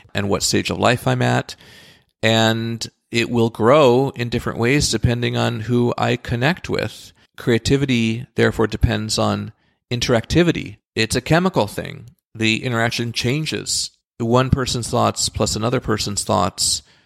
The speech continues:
lead to something completely different. It's not even just A plus B. It's a more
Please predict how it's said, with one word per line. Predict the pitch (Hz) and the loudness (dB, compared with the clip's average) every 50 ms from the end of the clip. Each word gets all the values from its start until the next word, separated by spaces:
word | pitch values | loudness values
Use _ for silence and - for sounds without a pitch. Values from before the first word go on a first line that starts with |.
| _ _ _ _ _ | _ _ _ _ _
lead | - 113 113 110 110 104 - | -6 -2 0 0 0 -2 -2
to | - - 107 101 101 | -2 0 2 2 2
something | 98 - - 101 - 123 110 | 2 2 0 0 0 -4 -6
completely | 101 101 98 104 101 - 92 | -4 -4 -2 -2 -2 -2 -2
different. | 95 110 117 113 - 98 92 90 | 0 0 0 0 -2 -4 -4 -4
It's | 92 - - | -6 -4 -2
not | 113 107 104 | -2 0 0
even | 107 98 98 95 92 92 | 0 -2 -2 -4 -4 -2
just | - 95 95 92 - - - - - | 0 0 0 2 0 -2 -2 -2 -2
A | 101 98 | -2 -2
plus | - - 95 92 - | 0 -2 -2 -2 -2
B. | - - 113 110 104 98 92 - - - | 0 2 2 2 2 0 0 -2 -2 -2
It's | 90 92 - _ - - - - - - - - - - - - - - - - _ _ _ _ _ | -2 -2 -2 _ -4 -2 0 0 0 -2 -4 -8 -18 -20 -20 -20 -20 -20 -20 -20 _ _ _ _ _
a | 101 101 | -6 -4
more | 101 101 98 95 95 92 92 95 | -2 -2 0 0 0 0 -2 -4